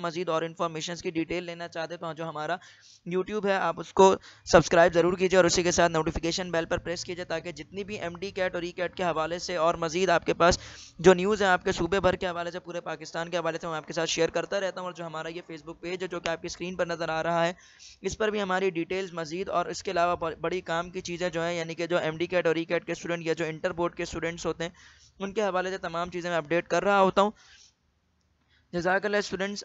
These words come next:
अल्लाह हाफ़िज़। इंशाअल्लाह मुलाकात होगी फिर नेक्स्ट वीडियो के साथ, न्यू इन्फॉर्मेशंस के साथ। तब तक के लिए ख्याल रखिए, तैयारियाँ कीजिए। Best of luck।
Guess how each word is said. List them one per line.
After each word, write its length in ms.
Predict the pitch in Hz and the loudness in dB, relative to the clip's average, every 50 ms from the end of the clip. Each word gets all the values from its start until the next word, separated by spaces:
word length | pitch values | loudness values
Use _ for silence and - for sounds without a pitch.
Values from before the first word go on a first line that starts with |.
| - | -6
अल्लाह 240 | 175 156 160 175 185 | -4 0 2 4 6
हाफ़िज़। 340 | 180 180 156 180 190 190 - | 6 4 4 0 -2 -2 -4
इंशाअल्लाह 360 | 165 147 180 175 160 165 170 170 | -4 -2 0 0 0 0 0 -2
मुलाकात 460 | 165 160 160 156 - 160 165 170 180 | 0 0 0 0 2 0 0 0 -2
होगी 140 | 175 175 175 | -6 -6 -6
फिर 160 | - 170 156 | -6 -8 -8
नेक्स्ट 260 | 151 160 156 - - | -8 -12 -12 -12 -12
वीडियो 220 | 175 170 170 180 | -12 -10 -8 -10
के 80 | 175 180 | -10 -8
साथ, 200 | 165 190 180 180 | -6 -6 -6 -6
न्यू 160 | 170 160 160 165 | -6 -8 -10 -12
इन्फॉर्मेशंस 580 | 165 - - 170 165 170 165 - 185 175 165 | -10 -6 -6 -6 -6 -6 -8 -8 -8 -10 -12
के 80 | - 175 | -12 -6
साथ। 180 | - 190 185 - - | -4 -4 -4 -4 -6
तब 100 | 160 - - | -10 -8 -6
तक 120 | 175 175 | -8 -8
के 100 | - 170 | -6 -6
लिए 120 | 165 170 165 | -6 -6 -6
ख्याल 340 | - 156 151 156 170 180 | -6 -6 -4 -4 -4 -4
रखिए, 240 | 180 180 - 175 180 170 | -6 -6 -6 -8 -8 -6
तैयारियाँ 460 | 160 156 151 147 147 156 180 185 180 | -6 -6 -4 -4 -4 -4 -4 -6 -8
कीजिए। 280 | 185 175 151 170 175 170 | -8 -4 -2 -2 -2 -2
Best 300 | 156 143 139 - - 139 | -4 -8 -10 -10 -14 -16
of 100 | - - | -16 -18
luck। 140 | 143 - | -20 -20